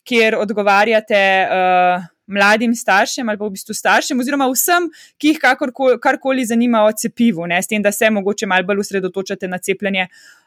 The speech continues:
otrok. Lahko kaj več poveš o tem, zakaj, zakaj ste se odločile za, za takšno akcijo, eh, kaj tebi doprinese tovrstna komunikacija?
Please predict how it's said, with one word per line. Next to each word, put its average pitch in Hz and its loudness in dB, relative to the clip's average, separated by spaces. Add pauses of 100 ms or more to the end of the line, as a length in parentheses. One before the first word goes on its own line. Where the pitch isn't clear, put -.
otrok. 208 0 (180)
Lahko 247 0
kaj 381 0
več 330 2
poveš 277 -4
o 247 -6
tem, 233 0
zakaj, 269 0
zakaj 254 0
ste 294 -12
se 254 -2
odločile 233 0
za, 208 0
za 202 -8
takšno 214 -2
akcijo, 196 -2
eh, - -4
kaj 247 2
tebi 226 2
doprinese 208 -4
tovrstna 208 -4
komunikacija? 180 -4